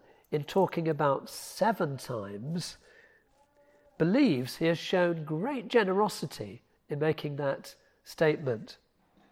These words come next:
But Jesus makes it clear that we as his disciples need to forgive seventy-seven times. In other words,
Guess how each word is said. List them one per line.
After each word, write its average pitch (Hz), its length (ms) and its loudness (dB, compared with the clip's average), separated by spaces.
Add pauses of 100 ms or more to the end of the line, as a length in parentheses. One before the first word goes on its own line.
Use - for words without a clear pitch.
(920)
But 131 160 0
Jesus 233 640 2
makes 139 300 -2
it - 160 -8
clear 196 540 -4 (720)
that 151 180 0
we 175 220 4
as 160 240 2
his 143 160 -2
disciples 147 680 0
need 160 260 0
to 175 120 0
forgive 165 600 0 (280)
seventy-seven 151 1400 -6
times. 107 720 -8 (460)
In 151 120 2
other 233 200 8
words, 127 480 0